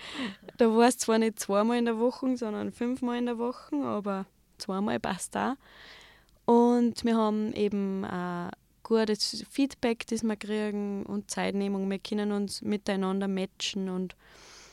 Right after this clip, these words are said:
pushen gegenseitig. Das ist schon echt cool, dass wir da so eine coole Truppe sind.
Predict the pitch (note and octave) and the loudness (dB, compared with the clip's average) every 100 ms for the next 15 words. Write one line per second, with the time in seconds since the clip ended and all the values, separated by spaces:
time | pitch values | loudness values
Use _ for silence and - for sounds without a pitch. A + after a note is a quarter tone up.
0 | - - - C4+ C#4 - A#3+ A3 G#3+ A3 | -20 -14 2 4 4 4 4 4 4 2
1 | G#3 G3+ G3 _ G3+ G3 - _ _ _ | 2 0 -2 _ -6 -6 -10 _ _ _
2 | _ G3 F#3+ F#3+ - F#3+ F3+ F3+ - _ | _ -4 -2 0 -2 -2 -2 -4 -8 _
3 | _ _ - F#3+ - - G3 F3+ - _ | _ _ -6 -6 -4 -4 -2 -4 -10 _
4 | _ _ - F#3 F#3 F#3 F3+ F#3+ F#2+ - | _ _ -10 -6 -4 -4 -2 -2 -2 -6
5 | - - G#3 F#3+ F3+ - - - E3+ E3+ | -10 -4 -2 -2 -4 -8 -10 -8 -6 -6
6 | E3+ | -8